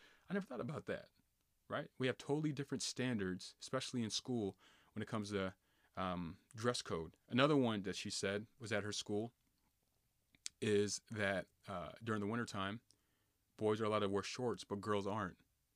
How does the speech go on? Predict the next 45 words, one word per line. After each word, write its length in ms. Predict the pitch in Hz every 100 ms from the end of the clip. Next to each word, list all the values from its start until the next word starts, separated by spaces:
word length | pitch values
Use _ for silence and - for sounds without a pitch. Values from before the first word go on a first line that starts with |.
| _ -
And, 80 |
like, 120 | 120 113
little 140 | 147
things 200 | 156 151
like 120 | 143
that, 120 | 151
I 80 | 135
think 180 | 123 120
that 220 | 107 90 - _ _ _ _
that 140 | 117 117
can 120 | 113
be 140 | 107
addressed 560 | 98 101 92 92 - - _ _
and 100 | -
that 80 | 110
can 100 | -
be 80 | 101
cleaned 360 | - - 110 101
up 140 | 95
where 200 | 104 98
it's, 240 | - - - _ _ _ _ -
where 120 | 107
it's 160 | -
more 180 | 107 98
even. 380 | 101 98 87 90 _ _ _ _ - _ _ _
In 180 | 135 151
regard 420 | 170 151 151 139
to 80 | 135
the 160 | 120 98
Ridgeway 540 | 98 131 127 110 95
household, 680 | - 71 - - 80 67 - _ _ _ _
right? 260 | 107 104 139 _ _ _ _ - 67 60 98
The 120 | 107
world 380 | 110 123 151 -
can 120 | 139
dress 320 | 120 113 -
however 340 | 107 110 113
they 120 | 123 120
want. 320 | 101 98 85
They 80 | 104
can 100 | 113
have 160 | 104
different 260 | 107 117 107
dress 200 | 101 98
codes. 400 | - 98 95